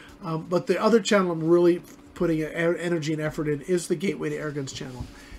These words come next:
And so you guys, please, I ask you, uh, please go join that. Um, we had to start over, which really sucked. Um, and I've gotta go, um, institute some takedown requests on the other videos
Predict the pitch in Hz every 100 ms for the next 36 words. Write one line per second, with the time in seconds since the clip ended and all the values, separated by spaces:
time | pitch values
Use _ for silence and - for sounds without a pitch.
0 | - 170 156 143 - 151 147 156 147 -
1 | - 175 170 156 131 147 147 143 143 -
2 | 131 131 - - - - - - 143 -
3 | 185 165 170 139 151 147 143 135 - 156
4 | 135 135 147 131 165 165 - 180 160 156
5 | 139 135 135 - 190 156 - - 139 -
6 | - - - - - - - 156 156 147
7 | 160 - 151 151 143 - 160 160 151 147
8 | 143 - - 143 135 135 - - - -
9 | - - - - - - - _ - 185
10 | 165 - 143 175 170 156 147 160 143 160
11 | 143 135 135 143 135 151 135 - - 143
12 | 143 156 151 139 143 143 139 131